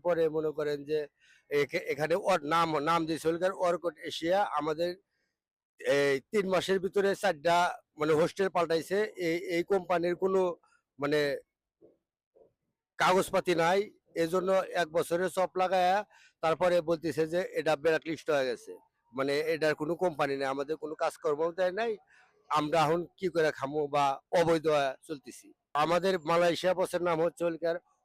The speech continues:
ওয়াসিম, অর্কট এশিয়ার বস ওলিকার ওয়াসিম, মালয়েশিয়ার দালাল,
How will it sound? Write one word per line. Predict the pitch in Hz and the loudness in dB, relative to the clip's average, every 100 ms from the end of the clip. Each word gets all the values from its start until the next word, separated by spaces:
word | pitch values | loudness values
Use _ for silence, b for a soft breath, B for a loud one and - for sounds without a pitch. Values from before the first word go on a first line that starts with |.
| _ | _
ওয়াসিম, | 175 156 165 160 110 - _ _ _ _ _ _ _ _ _ _ _ _ 165 | 0 0 0 -2 -4 -14 _ _ _ _ _ _ _ _ _ _ _ _ -2
অর্কট | 175 175 165 | 0 0 0
এশিয়ার | 147 175 190 | 0 0 0
বস | 165 170 185 | 2 2 0
ওলিকার | 180 185 175 | -2 -2 0
ওয়াসিম, | 165 - 180 196 - _ - | -2 -2 -2 -2 -4 _ -4
মালয়েশিয়ার | 156 160 135 160 170 | 2 2 2 -2 0
দালাল, | 180 | 0